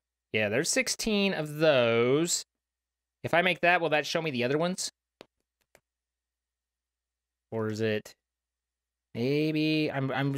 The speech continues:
I'm reaching deep into my memory here. Is it, like, so, oh my god, I pulled it. I pulled it. I can't, I can't believe I pulled it. I, I was, I was going so deep in my memory right there. Like, I haven't made a powered rail in vanilla for, like,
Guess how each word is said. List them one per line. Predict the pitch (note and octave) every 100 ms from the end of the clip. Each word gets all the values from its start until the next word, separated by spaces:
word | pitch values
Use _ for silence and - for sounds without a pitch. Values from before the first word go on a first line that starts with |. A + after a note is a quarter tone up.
| D3+
I'm | F3
reaching | B3 C4+ C4+ G3
deep | D3+ B3 C#4
into | - A3 G#3+
my | F#3+
memory | F3 D#3+ C3
here. | A2+ G2+ F#2 _ _ _ _
Is | - C#3+
it, | E3 - _ _ _ -
like, | F#3 -
so, | A3+ -
oh | C#4+ F#4
my | E4 A3+
god, | E3+ G3 A3 A#3
I | A#3
pulled | A3+ E3 C3+
it. | A#2
I | E3
pulled | - D4+ D4+
it. | B3+ B3+ _ _ _ _
I | F3+
can't, | F3+ G#3
I | F#3+
can't | F#3+ A#3 A#3
believe | A#3+
I | A#3+
pulled | A#3 F3+ C#3+
it. | C3+ _ _ _ _ _ _ _ _ _ _ _ -
I, | D3+ D#3
I | D#3 D#3+
was, | F3 D#3
I | F#3+
was | F3 E3+
going | F#3 E3
so | C#3+ - - A#3
deep | G#3 G3+
in | E3
my | D3+
memory | C3 B2
right | G#2+ G2+
there. | G#2 G#2+ G#2 - _ _ _
Like, | B2+ B2
I | C#3
haven't | F3 F3
made | D#3 D#3 C#3+
a |
powered | C3 D3 C#3+ C#3+ B2
rail | B2+ B2+ B2+
in | A#2+
vanilla | A2+ G#2+ G#2+ A#2 B2
for, | - B2+ A2 A2
like, | G#2 G2+